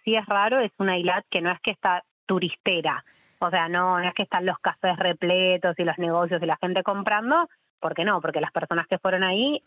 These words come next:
son personas evacuadas, pero sí, los hoteles están, tienen, eh, todos ocupados. Igualmente, por ejemplo, yo fui a voluntarizarme y me quedé en un departamento que alquilé tipo Airbnb, que como no hay turistas, eso sí está disponible.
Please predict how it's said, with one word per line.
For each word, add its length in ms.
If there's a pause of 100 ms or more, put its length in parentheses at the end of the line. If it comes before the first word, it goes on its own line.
son 140
personas 380
evacuadas, 580 (340)
pero 200
sí, 120
los 200
hoteles 400
están, 760
tienen, 380
eh, 360
todos 240
ocupados. 560
Igualmente, 500
por 160
ejemplo, 300 (100)
yo 100 (120)
fui 160
a 60
voluntarizarme 720
y 40
me 120
quedé 180
en 40
un 140
departamento 800 (320)
que 80
alquilé 340
tipo 300
Airbnb, 680
que 120
como 260
no 300
hay 140
turistas, 520 (120)
eso 320
sí 100
está 220
disponible. 680